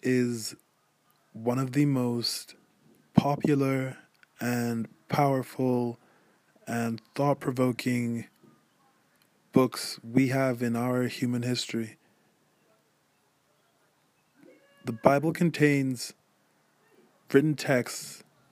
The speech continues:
and historical documents dated back over two thousand years in our history,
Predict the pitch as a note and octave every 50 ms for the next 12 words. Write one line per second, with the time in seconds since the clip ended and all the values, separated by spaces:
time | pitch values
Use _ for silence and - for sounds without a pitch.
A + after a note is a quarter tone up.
0 | _ _ _ _ _ - - B2+ B2+ B2 A#2+ A#2 A2 A2+ - _ _ - - -
1 | B2+ - - - C#3+ D3 D3+ - - B2 B2 B2+ A#2+ A2 - C3 B2 B2 A#2 A2+
2 | - - - _ _ _ - _ _ _ - C3 C3 C3+ C3 B2 A#2 C#3 C#3 C3+
3 | C3 - C3+ B2+ B2+ A#2+ - - - D3+ C#3+ - - C#3 C3+ C3 B2 B2+ B2 A#2+
4 | A#2+ A#2+ A#2 A#2 A#2 G#2+ - - - _ _ _ _ _ _ _ _ _ - A#2
5 | B2 A#2+ A2+ A2 B2 A2+ - - - A#2 A#2 A#2 A2+ A2+